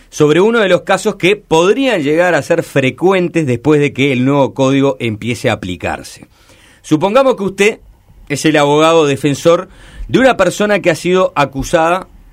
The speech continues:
de homicidio. Hay algunas pruebas que lo incriminan, pero estas no son contundentes como para que se tenga la convicción de que efectivamente es el asesino. El acusado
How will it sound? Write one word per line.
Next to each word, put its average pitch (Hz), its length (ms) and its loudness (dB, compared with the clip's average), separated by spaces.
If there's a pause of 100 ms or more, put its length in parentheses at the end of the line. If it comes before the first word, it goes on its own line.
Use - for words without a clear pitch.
(260)
de 214 60 0
homicidio. 80 520 -4 (560)
Hay 170 140 2
algunas 202 380 0
pruebas 180 680 0 (180)
que 127 120 -2
lo 135 80 2
incriminan, 165 800 0 (340)
pero - 160 -2
estas 214 200 0
no 185 160 0
son 202 360 0
contundentes 151 840 0
como 160 240 -2
para 156 240 0
que 123 120 -8
se 135 120 -8
tenga 160 260 0
la 127 180 -2
convicción 143 920 -2
de 127 140 -4
que 139 100 -2
efectivamente 165 920 -2 (600)
es 180 180 0
el 147 120 0
asesino. 85 560 -10 (440)
El 92 120 -8
acusado 139 680 -2